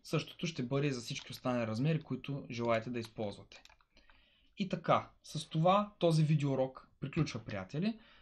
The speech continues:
Надявам се да ви е било от полза, да сте научили нещо ново, полезно за вас. Ако имате някакви въпроси, може да ги отправите по един от начините, предоставени във фор-,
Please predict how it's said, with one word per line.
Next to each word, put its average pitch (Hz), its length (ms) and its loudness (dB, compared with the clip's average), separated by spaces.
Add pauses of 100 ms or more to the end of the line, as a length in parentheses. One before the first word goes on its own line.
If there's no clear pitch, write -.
(300)
Надявам 156 400 4
се 151 160 0
да 135 120 -2
ви 131 120 -2
е 127 40 -2
било 123 300 0
от 110 140 -8
полза, 185 320 4
да 151 80 -2
сте 135 160 -4
научили 135 340 -2
нещо 127 380 -2
ново, 175 360 4
полезно 175 420 2
за 165 160 2
вас. 160 420 2 (1080)
Ако 170 240 0
имате 156 300 4
някакви 139 380 -4
въпроси, 160 480 0
може 139 220 0
да 123 60 -2
ги 120 120 -4
отправите 131 420 -2
по - 160 -6
един 120 200 -2
от 113 120 -6
начините, 113 420 -4
предоставени 110 680 -2
във 101 300 -10
фор-, 110 200 -4